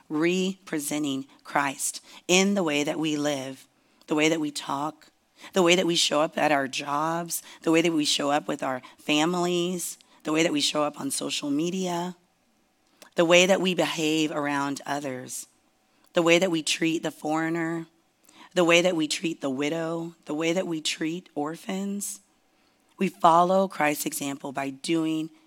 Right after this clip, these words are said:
what he did, by reflecting him as much as we can. And if we are living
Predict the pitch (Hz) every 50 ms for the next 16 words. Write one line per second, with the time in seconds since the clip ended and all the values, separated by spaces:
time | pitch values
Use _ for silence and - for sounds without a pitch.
0 | _ _ - 139 135 127 123 - 139 131 127 127 131 139 - _ _ _ _ _
1 | _ _ _ _ _ - - - _ - 151 160 151 147 139 - - - 156 151
2 | 160 151 - - 175 170 160 156 147 151 147 143 135 131 131 - - - - -
3 | 151 151 147 - 160 165 170 185 196 - - - 151 139 143 139 139 131 - -
4 | - 139 135 131 135 131 127 - _ _ _ _ _ _ _ _ _ _ _ _
5 | _ _ - - - - 170 175 180 165 - 175 175 - - 180 180 175 170 165
6 | 165 160 165 170 175 175 202 202 196 202 208 214